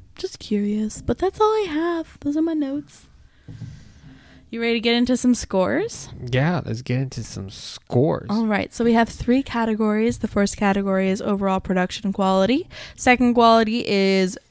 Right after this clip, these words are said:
Speaker 1: integrity to the film. Is it an accurate representation? And our third category is, of course, the revealing score. Too much, too little, not enough. Production quality.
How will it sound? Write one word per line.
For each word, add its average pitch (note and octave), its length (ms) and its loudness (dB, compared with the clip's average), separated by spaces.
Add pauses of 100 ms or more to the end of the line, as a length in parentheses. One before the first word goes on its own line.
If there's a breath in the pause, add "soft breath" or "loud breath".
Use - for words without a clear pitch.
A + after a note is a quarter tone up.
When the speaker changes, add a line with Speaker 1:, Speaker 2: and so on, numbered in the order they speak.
(100)
Speaker 1:
integrity F3 560 2
to E3+ 100 -4
the D#3+ 120 -4
film. G#3 360 2
Is F3+ 140 -2
it F3+ 100 -2
an E3 220 -4
accurate D#3 500 -2
representation? E3 920 0 (540 loud breath)
And G#4+ 120 2
our A4+ 140 8
third D4 300 6
category A#3+ 600 8
is, G3+ 180 4
of G3 140 -2
course, F#3+ 320 2
the G3 180 0
revealing F#3 680 6
score. E3+ 360 -2
Too B3+ 160 4
much, C4+ 320 4
too D4+ 140 4
little, A#3 300 6
not F3+ 260 2
enough. F3 380 -2 (1000)
Production D4 440 8
quality. G3+ 500 4